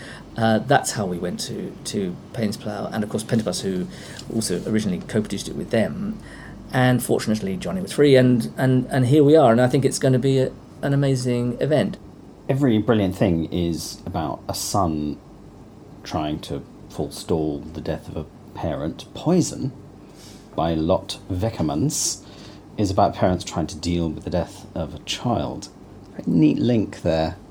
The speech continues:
Speaker 2: Do you like the way I did that?
Speaker 1: Wonderful segue, yes, yes.
Speaker 2: <laughs> Now, I've not seen this play, I've not read this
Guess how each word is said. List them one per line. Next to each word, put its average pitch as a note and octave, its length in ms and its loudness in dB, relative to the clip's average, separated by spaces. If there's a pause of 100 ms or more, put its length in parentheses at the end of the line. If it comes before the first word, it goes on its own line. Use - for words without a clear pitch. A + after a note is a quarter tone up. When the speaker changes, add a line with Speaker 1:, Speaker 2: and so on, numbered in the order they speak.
(120)
Speaker 2:
Do - 60 -2
you G3+ 60 4
like D#3+ 100 6
the D#3 100 8
way D#3 100 10
I C#3+ 100 12
did C3+ 180 6
that? G#2+ 180 4
Speaker 1:
Wonderful C3+ 240 -2
segue, - 380 -8
yes, - 400 6
yes. - 680 0
Speaker 2:
<laughs> - 40 -18 (600)
Now, C3 180 8
I've D3+ 240 6
not E3 200 6
seen A#2+ 220 4
this G2+ 120 2
play, A2+ 220 4
I've A2+ 140 2
not A2 220 2
read A#2 220 4
this - 380 -4